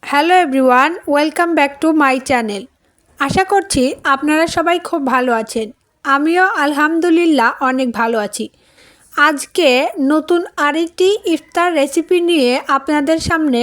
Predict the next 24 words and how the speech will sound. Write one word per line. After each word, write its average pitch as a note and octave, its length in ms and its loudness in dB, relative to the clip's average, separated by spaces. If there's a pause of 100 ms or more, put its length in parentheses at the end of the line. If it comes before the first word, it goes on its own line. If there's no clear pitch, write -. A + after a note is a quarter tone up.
(160)
চলে B3+ 260 0
আসলাম। G#3+ 420 -4 (440)
আজ D4 300 2 (160)
আমি D4+ 300 2 (100)
আপনাদের D#4+ 480 2
সাথে F#4 360 0
শেয়ার F4 320 0
করব E4+ 380 0 (680)
আলুর C#4+ 440 2 (200)
ব্যাটার C#4 420 0
ফ্রাই A#3 360 0
রেসিপি। G#3+ 460 -6 (720)
এটি D#4+ 400 -4 (400)
একবার D4+ 600 -6
বাড়িতে D4 460 -8
বানিয়ে D4+ 420 -6
খেলে D4+ 400 -6 (120)
বারবার C#4 600 -6
বানিয়ে C#4 440 -6
খেতে D4+ 300 -8 (120)
ইচ্ছা C#4 300 -8
করবে। G#3 380 -10 (720)
ভীষণ D4 500 -4
মজার C4+ 460 -4